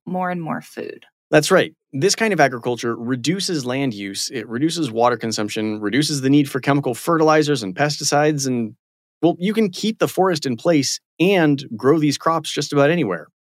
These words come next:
Speaker 2: On roofs, in warehouses, wherever. But here's where it gets tricky. Microgreens are really healthy for most people, but everyone has different dietary needs.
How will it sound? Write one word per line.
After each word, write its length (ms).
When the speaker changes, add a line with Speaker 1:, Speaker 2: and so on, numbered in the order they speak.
Speaker 2:
On 680
roofs, 500
in 140
warehouses, 800
wherever. 460
But 120
here's 360
where 120
it 60
gets 180
tricky. 380
Microgreens 600
are 240
really 460
healthy 320
for 140
most 260
people, 440
but 180
everyone 280
has 200
different 540
dietary 500
needs. 480